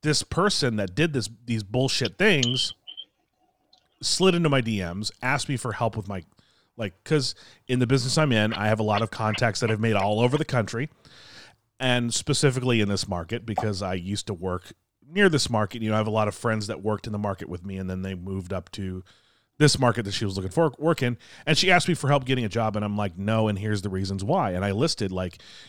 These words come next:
"You did this to this person, and you ghosted my friend."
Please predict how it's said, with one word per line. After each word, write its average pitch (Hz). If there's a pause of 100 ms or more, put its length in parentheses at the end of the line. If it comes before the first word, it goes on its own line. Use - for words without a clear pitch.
"You 104
did 92
this 90
to -
this 156
person, 170
and 104
you 95
ghosted 104
my 95
friend." 156